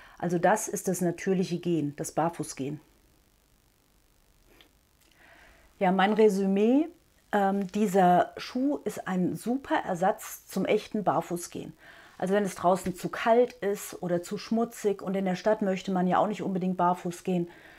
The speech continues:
ähm, ist das ein perfekter Ersatz zum echten Barfußgehen. Die Schuhe sind super gearbeitet, in Deutschland handgefertigt,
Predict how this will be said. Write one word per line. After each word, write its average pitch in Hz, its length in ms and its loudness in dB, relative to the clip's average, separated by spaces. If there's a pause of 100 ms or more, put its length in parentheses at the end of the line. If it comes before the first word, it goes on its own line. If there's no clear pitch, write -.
(120)
ähm, 185 340 0
ist 180 200 -4
das 185 180 2
ein 175 180 -4
perfekter 190 720 -2
Ersatz 175 520 -4
zum - 200 -2
echten - 300 -8
Barfußgehen. 135 560 -12 (1800)
Die - 60 -12
Schuhe 247 280 4
sind 190 240 4
super 226 520 2
gearbeitet, 180 800 -2 (760)
in 202 200 0
Deutschland 208 720 2
handgefertigt, 214 840 -4